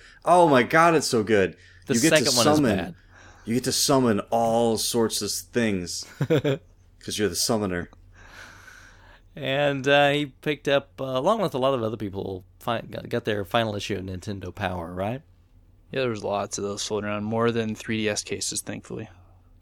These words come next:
Speaker 2: <laughs> I'm still waiting. Waiting patiently.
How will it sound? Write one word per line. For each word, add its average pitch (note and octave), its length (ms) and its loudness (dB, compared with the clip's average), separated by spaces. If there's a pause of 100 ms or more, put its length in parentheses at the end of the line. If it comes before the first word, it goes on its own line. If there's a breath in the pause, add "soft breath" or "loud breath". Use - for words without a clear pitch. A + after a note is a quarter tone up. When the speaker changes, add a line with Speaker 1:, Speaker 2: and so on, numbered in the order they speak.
(120)
Speaker 2:
<laughs> - 640 -20
I'm D#3 140 -4
still A#2+ 220 0
waiting. F2+ 440 -4 (800)
Waiting A2+ 280 -4
patiently. F2 720 -8